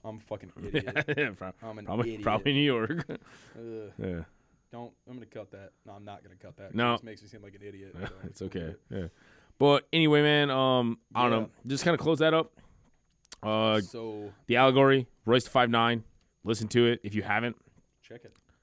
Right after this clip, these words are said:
Speaker 2: Like, for real. Eight and a half out of ten for me. Uh, cemented himself as, again, as one of the greatest lyricists, uh, of all time.
Speaker 1: He really is, though.
Speaker 2: Um,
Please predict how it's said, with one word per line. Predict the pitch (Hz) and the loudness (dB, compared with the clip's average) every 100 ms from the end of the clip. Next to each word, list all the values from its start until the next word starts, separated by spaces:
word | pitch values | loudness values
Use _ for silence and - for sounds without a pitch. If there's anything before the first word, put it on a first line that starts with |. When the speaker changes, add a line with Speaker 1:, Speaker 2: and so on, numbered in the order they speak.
| _ - | _ -8
Speaker 2:
Like, | 104 80 | -8 -8
for | - 110 | -4 2
real. | 113 98 90 _ _ _ _ _ | 2 0 -4 _ _ _ _ _
Eight | 120 131 | -4 0
and | |
a | |
half | 127 131 123 | 4 4 2
out | 117 | -2
of | |
ten | - 117 113 | 0 -2 -2
for | 98 | -2
me. | 95 110 135 156 _ _ - - _ - _ _ - - | 0 0 0 -6 _ _ -20 -20 _ -20 _ _ -20 -8
Uh, | 104 107 104 101 101 - _ _ _ _ _ _ | -2 0 2 2 0 -4 _ _ _ _ _ _
cemented | - 120 110 110 107 | -6 0 2 2 0
himself | 113 104 113 107 101 - _ | -4 0 2 2 0 -8 _
as, | 95 101 98 90 - | -6 -4 -4 -8 -10
again, | 110 104 123 104 117 _ _ _ _ - | -4 0 2 0 -6 _ _ _ _ -10
as | 107 | -6
one | 98 104 | -4 -4
of | |
the | 101 | -2
greatest | 104 107 - | -2 -2 -2
lyricists, | 104 101 104 95 - - _ | -4 -4 -4 -6 -10 -18 _
uh, | 85 82 80 | -12 -10 -10
of | 95 | -6
all | 98 101 | -4 -2
time. | 101 95 101 - _ _ | -4 -4 -8 -14 _ _
Speaker 1:
He | - | -20
really | - 90 | -20 -20
is, | _ _ - _ _ _ _ _ _ _ _ | _ _ -20 _ _ _ _ _ _ _ _
though. | - | 0
Speaker 2:
Um, | 113 110 110 107 104 98 | 2 4 4 2 0 -4